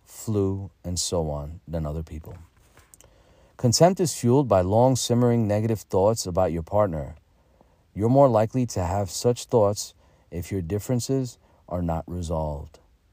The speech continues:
No doubt, the first time Peter and Cynthia argued about car washing, he wasn't so disrespectful. He probably offered a simple complaint like, "I think you should wash your car.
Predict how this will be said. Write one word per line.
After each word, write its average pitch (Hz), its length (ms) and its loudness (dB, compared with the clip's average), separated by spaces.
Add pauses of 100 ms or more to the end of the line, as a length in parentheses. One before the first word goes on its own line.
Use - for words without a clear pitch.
(140)
No 110 300 2
doubt, 117 420 4
the 80 100 -8
first 120 320 2
time 131 220 4
Peter 131 280 0
and 113 120 0
Cynthia 131 460 0
argued 123 520 2
about 92 380 0
car 117 220 4
washing, 127 520 0 (360)
he 107 120 -4
wasn't 135 340 2
so 127 200 2
disrespectful. 107 840 -2 (500)
He 113 120 -4
probably 147 520 6
offered 110 280 2
a 101 40 -4
simple 113 300 -2
complaint 107 400 0
like, 90 260 -2 (400)
"I 87 60 -8
think 147 140 -2
you 170 60 -2
should 151 160 -2
wash 107 280 6
your 92 80 -4
car. 98 460 4